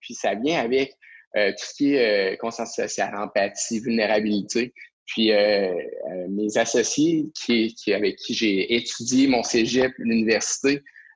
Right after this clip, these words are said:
euh, on est, on a développé cette proximité-là de, d'être capable de faire face à des sujets des fois un peu plus, euh, chauds, euh, euh,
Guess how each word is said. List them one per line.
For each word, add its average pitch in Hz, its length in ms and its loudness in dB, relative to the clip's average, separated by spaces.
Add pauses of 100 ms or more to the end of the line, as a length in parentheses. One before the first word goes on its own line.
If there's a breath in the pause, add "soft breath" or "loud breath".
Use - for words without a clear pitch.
euh, 107 60 4
on 110 140 4
est, 123 180 4
on 113 160 2
a 113 100 0
développé 151 580 2
cette 120 240 -2
proximité-là 120 600 2
de, 143 220 4
d'être 113 200 -4
capable 143 360 0
de 107 100 0 (100)
faire 110 220 2
face 147 240 -2
à 113 100 0
des 110 240 -4 (280)
sujets 151 360 -2
des 127 160 0
fois 151 140 0
un 135 80 -2
peu 143 140 -8
plus, 170 300 -8 (360 loud breath)
euh, 107 260 4
chauds, 156 480 2
euh, 127 40 6
euh, 104 920 0